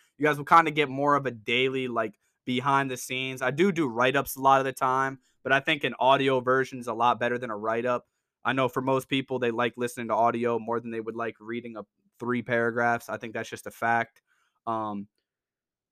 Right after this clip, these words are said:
but that's pretty much it, guys. It's just really an intro to the, uh, channel, to the podcast, whatever you wanna call it.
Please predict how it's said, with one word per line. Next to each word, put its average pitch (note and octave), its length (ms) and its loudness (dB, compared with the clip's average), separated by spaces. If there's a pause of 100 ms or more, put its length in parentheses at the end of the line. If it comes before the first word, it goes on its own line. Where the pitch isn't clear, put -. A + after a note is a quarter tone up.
(340)
but C3+ 60 0
that's G#3 160 4
pretty C#4+ 160 -2
much A3 200 -2
it, F#3 120 2
guys. D3+ 260 2
It's E3 140 -6
just F#3 180 -6
really D3 280 2
an A#2+ 120 -2
intro C#3 380 0
to C#3 320 -4
the, B2 200 -4
uh, G#2+ 360 0
channel, B2 560 -6
to - 160 -10
the A2+ 80 -6
podcast, A#2 720 -2
whatever A#2 240 -6
you A2+ 80 -8
wanna G#2+ 220 -10
call A#2+ 340 4
it. A#2+ 220 -2